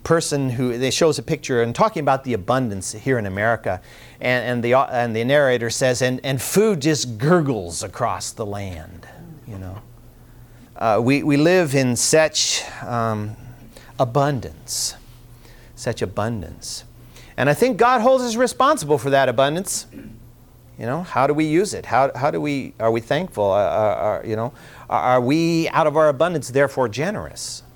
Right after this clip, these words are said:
to those that don't have this abundance? Th-, there was a person who used to be a part of this class years ago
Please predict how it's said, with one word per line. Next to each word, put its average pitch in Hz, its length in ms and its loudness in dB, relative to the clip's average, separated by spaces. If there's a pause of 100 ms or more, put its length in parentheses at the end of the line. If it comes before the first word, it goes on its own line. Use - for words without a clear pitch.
(1000)
to 113 140 -6
those 110 260 2
that - 300 -6 (260)
don't 110 220 2
have 87 260 -2
this - 340 -6 (680)
abundance? 95 720 -2 (1500)
Th-, 104 140 0
there 120 160 4
was 135 340 4
a 120 40 -2
person 123 420 0
who 113 100 -2
used 113 300 0
to 113 80 -6
be 107 140 2
a 101 60 4
part 139 300 2
of 104 80 -4
this 98 160 -4
class 104 400 0
years 107 240 -2
ago 113 440 2